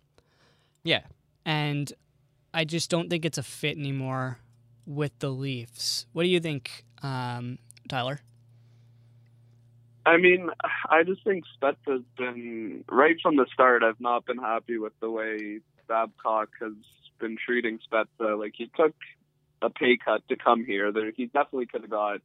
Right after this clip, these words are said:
Speaker 3: at least double what he's getting, uh, if he had signed elsewhere. And, uh, I understand Babcock wants to change his role a little bit, and that's understandable at this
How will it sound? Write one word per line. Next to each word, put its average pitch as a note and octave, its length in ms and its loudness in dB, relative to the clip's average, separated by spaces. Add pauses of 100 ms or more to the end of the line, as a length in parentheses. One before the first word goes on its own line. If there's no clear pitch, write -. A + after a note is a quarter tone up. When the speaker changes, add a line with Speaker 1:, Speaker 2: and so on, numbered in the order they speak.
(100)
Speaker 3:
at A2 160 -2
least B2 200 -2 (120)
double A2 340 4
what G2+ 120 2
he's G#2 220 -2
getting, G2+ 440 -4 (480)
uh, G#2+ 320 -12
if G#2+ 120 -10
he G#2+ 80 0
had G#2 80 2 (120)
signed A2 220 4
elsewhere. A2 640 4 (760)
And, A#2+ 460 0 (1040)
uh, - 40 -8 (300)
I C#3+ 80 6
understand D3+ 480 -2
Babcock C3+ 520 -6
wants C3+ 280 -12
to C3 80 -10 (120)
change C3+ 220 -8
his B2 140 -12
role B2+ 380 -2
a G#2 40 -10
little G#2+ 180 -10
bit, B2+ 200 -4
and B2 120 -8
that's G#2+ 260 -12
understandable A2 680 -4
at - 60 -8
this A2+ 120 -4